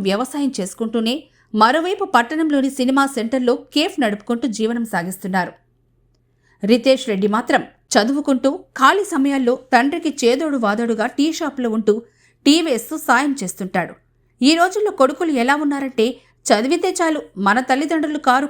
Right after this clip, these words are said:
కావాలన్నా, బైక్, బట్టలు కుమారుడు కోరుకున్నది ఎలాగైనా కష్టపడి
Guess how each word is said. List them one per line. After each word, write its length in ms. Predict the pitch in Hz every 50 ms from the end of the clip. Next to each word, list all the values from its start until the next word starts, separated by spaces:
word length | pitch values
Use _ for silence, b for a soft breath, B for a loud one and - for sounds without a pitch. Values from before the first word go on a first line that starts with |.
| 277 269
కావాలన్నా, 440 | 254 254 262 262 254 247 233 226 226 - b b b b b b - 180
బైక్, 280 | 185 202 233 262 - 294 285 220 220
బట్టలు 320 | 214 233 226 - 285 294 285 -
కుమారుడు 340 | 240 226 254 277 294 269 262 - -
కోరుకున్నది 440 | 196 240 277 - 302 277 277 254 220 196
ఎలాగైనా 400 | 220 247 262 240 254 233 233 220 208 b b b b b _ -
కష్టపడి 500 | 233 240 - - 349 311 - 233 220